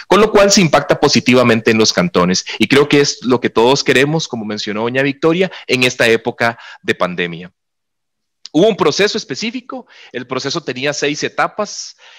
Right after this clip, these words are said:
Básicamente, la primera etapa era el lanzamiento, la segunda etapa eran las postulaciones de los cantones, la tercera tenía que ver con la consolidación de esa información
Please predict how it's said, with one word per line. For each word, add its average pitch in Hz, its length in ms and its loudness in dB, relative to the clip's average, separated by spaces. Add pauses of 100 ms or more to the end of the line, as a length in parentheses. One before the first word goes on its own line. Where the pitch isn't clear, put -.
(160)
Básicamente, 151 880 -6
la 120 100 -6
primera 127 280 -4
etapa 143 260 -4
era 143 80 -2
el 143 60 -2
lanzamiento, 180 720 -6 (120)
la 110 240 -12
segunda 131 380 -6
etapa 139 580 -6 (420)
eran 139 300 -2
las 160 220 -4
postulaciones 156 800 -6
de 160 100 -6
los 160 160 -8
cantones, 196 640 -6 (100)
la 113 200 -10
tercera 123 400 -6
tenía 139 260 -6
que 127 120 -8
ver 131 140 -4
con 139 160 -6
la 127 140 -6
consolidación 123 880 -8
de 135 140 -2
esa 165 160 -8
información 165 960 -8